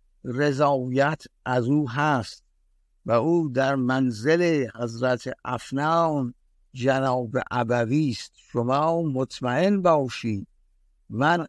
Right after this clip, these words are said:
از او راضی و کل از او راضی. این است حقیقت حال.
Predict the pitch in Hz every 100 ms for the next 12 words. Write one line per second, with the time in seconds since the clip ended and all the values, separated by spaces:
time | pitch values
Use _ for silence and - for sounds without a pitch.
0 | - 117 107 139 165 139 131 127 127 101
1 | 139 180 190 220 _ _ _ _ _ _
2 | - 107 123 123 - 180 175 131 - -
3 | 117 104 131 165 175 - 120 131 127 107
4 | 98 147 143 - _ _ _ _ - 151
5 | 190 185 165 - - 113 113 113 123 139
6 | 139 135 143 _ _ _ - 123 120 -